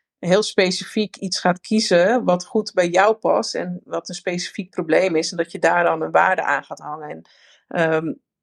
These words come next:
ik noem dat binnen mijn, de, de, dat systeem een, een blauwdruk. Dus je hebt eigenlijk tussen probleem en oplossing heb je allemaal verschillende stappen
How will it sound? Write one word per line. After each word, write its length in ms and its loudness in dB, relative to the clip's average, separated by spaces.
ik 200 -2
noem 160 2
dat 180 4
binnen 240 2
mijn, 260 0
de, 180 -2
de, 300 -4
dat 180 -2
systeem 440 2
een, 280 0
een 120 2
blauwdruk. 540 2
Dus 120 -6
je 60 -6
hebt 140 -2
eigenlijk 360 -4
tussen 240 -6
probleem 400 0
en 100 -8
oplossing 480 -2
heb 100 -6
je 80 -2
allemaal 320 2
verschillende 400 -6
stappen 500 0